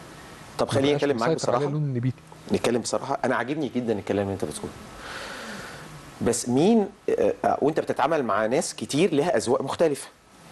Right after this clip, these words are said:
Speaker 1: مين هيبقى عنده الثقافة الجميلة اللي انت بتتكلم عنها دي، اللي هي بيسموها ال-، الت-، اللي عنده التناسق قوي في الالوان؟ وطبعًا اكيد هم السيدات، آه،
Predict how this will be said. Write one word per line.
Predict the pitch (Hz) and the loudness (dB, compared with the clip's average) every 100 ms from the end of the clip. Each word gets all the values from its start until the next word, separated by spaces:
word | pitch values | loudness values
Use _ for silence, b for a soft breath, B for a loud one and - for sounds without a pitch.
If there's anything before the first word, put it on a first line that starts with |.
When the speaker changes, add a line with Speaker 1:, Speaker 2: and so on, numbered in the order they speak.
| - - - - - - - - - - - - - - - - - - - 135 | -20 -18 -18 -18 -18 -18 -20 -20 -20 -18 -16 -16 -18 -18 -20 -20 -20 -20 -2 2
Speaker 1:
مين | 208 | 4
هيبقى | 185 143 | 4 0
عنده | 170 | -4
الثقافة | - 151 147 | -2 0 2
الجميلة | 113 110 127 131 | 2 2 4 2
اللي | 104 | 2
انت | 104 | -2
بتتكلم | - - 123 | -2 0 2
عنها | 123 120 | 2 2
دي، | 101 139 | 2 2
اللي | 107 101 | 4 4
هي | 131 | 4
بيسموها | 107 - 95 127 113 | 2 -2 -2 0 2
ال-، | 95 92 92 90 85 - - - B B B B - - - - - | 2 4 4 4 2 -2 -20 -20 B B B B -18 -18 -18 -8 -4
الت-، | 87 - 117 - | -4 -2 -4 0
اللي | 104 | 2
عنده | 117 156 | 2 0
التناسق | 160 101 117 123 - - | -2 0 0 0 -2 0
قوي | 113 104 92 | 0 2 -2
في | - | -2
الالوان؟ | - 95 101 110 139 143 - - - - - | 0 2 4 4 2 -2 -12 -20 -20 -20 -6
وطبعًا | 107 147 143 | -2 0 0
اكيد | 110 143 | 0 0
هم | 123 | 0
السيدات، | 107 - 98 120 - - | 2 2 2 0 -2 0
آه، | 98 | 0